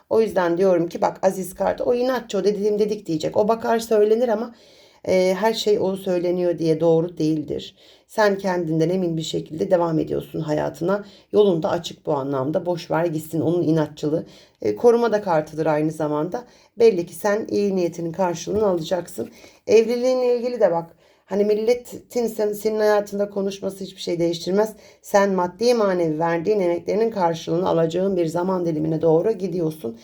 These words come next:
Emek verdiğin kadar karşılığını göreceksin, içini rahat tut kartıdır bu da. Sadece görebildiklerimi aktarmaya yine çalıştım. Yine sadece dilimden,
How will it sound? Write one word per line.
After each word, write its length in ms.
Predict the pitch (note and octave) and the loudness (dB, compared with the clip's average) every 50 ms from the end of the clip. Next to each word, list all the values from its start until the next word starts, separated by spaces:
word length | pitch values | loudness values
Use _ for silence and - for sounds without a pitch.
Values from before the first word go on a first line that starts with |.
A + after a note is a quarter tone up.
| - - _ _ | -20 -20 _ _
Emek 360 | - - A#3 A#3 A3+ A3+ A3 | -2 0 0 0 0 -2 0
verdiğin 800 | G#3+ G#3+ G#3 G#3 G3+ F#3 G#3+ G#3+ G#3 G3+ G3 G3+ G3+ G3 - _ _ _ _ _ _ _ _ | 0 2 2 0 -2 -4 -4 -4 -2 -2 -4 -6 -8 -10 -14 _ _ _ _ _ _ _ _
kadar 540 | - F#3+ E3+ E3 D#3+ E3 F#3 G3 - - - | -6 -2 0 0 2 0 0 -2 -6 -12 -10
karşılığını 760 | - G3 G3 G3 F#3+ - - F3+ E3 E3 F3 F#3+ G3+ G3+ G#3 - - - - _ _ _ | -4 0 0 0 0 -2 -2 0 0 2 2 0 0 -2 -6 -14 -20 -20 -20 _ _ _
göreceksin, 840 | - G3 G#3 G#3 G3+ - F#3+ F3+ F3+ - - - G#3+ G#3+ G#3+ G#3 - _ _ _ _ - | 2 4 4 4 4 0 -2 -4 -4 -8 -6 -4 -4 -4 -4 -8 -12 _ _ _ _ -10
içini 580 | A3 G3+ - - F#3+ G3 G#3 A3 A3 G#3 G#3+ - _ _ _ | -10 -8 -4 -2 0 2 2 2 0 -2 -6 -16 _ _ _
rahat 360 | F#3+ G3 G3 G3+ G#3 G3+ G3+ | 0 0 2 4 2 0 0
tut 220 | - F#3 F3 - _ | -6 -14 -14 -14 _
kartıdır 920 | - G3 F3 E3 E3 E3 - G#3 G#3 G3+ E3 D#3 F3+ F#3+ G#3 G#3 F3+ D3+ | -4 -2 0 0 -2 -2 -4 -2 -2 -2 -2 -2 0 0 0 -2 -4 -6
bu 80 | D#3 D#3+ | 0 0
da. 140 | D3+ C#3 - - _ _ _ _ _ _ _ _ _ _ _ _ _ _ _ _ _ _ _ _ - - - - - _ | 0 0 0 -8 _ _ _ _ _ _ _ _ _ _ _ _ _ _ _ _ _ _ _ _ -20 -20 -20 -20 -20 _
Sadece 460 | _ - E4 D#4+ C#4+ A3+ A3 G3 G#3 | _ -2 0 0 2 2 2 0 2
görebildiklerimi 640 | G3+ F#3+ F#3+ F#3+ F#3 F#3 E3+ - - - F#3 F#3+ G3 F#3 | 2 4 4 4 2 -2 -4 -6 -4 -2 -2 0 0 0
aktarmaya 580 | F3+ F3+ - - F3+ E3+ E3 E3 E3+ F#3 F#3 | -2 -4 -4 -2 0 0 2 2 2 2 2
yine 280 | F#3 F#3+ G3 F#3+ E3+ F3 | 2 2 2 2 0 -2
çalıştım. 440 | - G3 F#3 F3+ F3 - - G#3 A3+ | -2 -4 -4 -4 -6 -8 -8 -4 -2
Yine 180 | B3+ A#3+ A3+ | 0 0 0
sadece 380 | A3+ A3+ A3 G#3 G3+ F#3+ G3+ F3 | -2 -2 0 0 0 0 0 -2
dilimden, 520 | G3 F3+ F#3 F#3 F#3 F#3 F#3 F3+ F3+ E3+ | 0 0 0 0 2 2 0 0 -2 -4